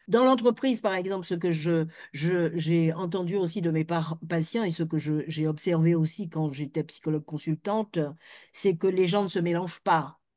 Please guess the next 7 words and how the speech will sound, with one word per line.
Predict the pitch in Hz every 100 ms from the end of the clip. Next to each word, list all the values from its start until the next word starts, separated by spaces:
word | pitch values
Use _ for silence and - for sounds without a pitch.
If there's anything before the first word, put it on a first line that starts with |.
| _ _ _ _ _ _ _ _ _
Il | 175
y | 180
a | 196
certes | 170 156 - 190
de | 175
la | 170
diversité, | 165 165 165 165 175 165 233 440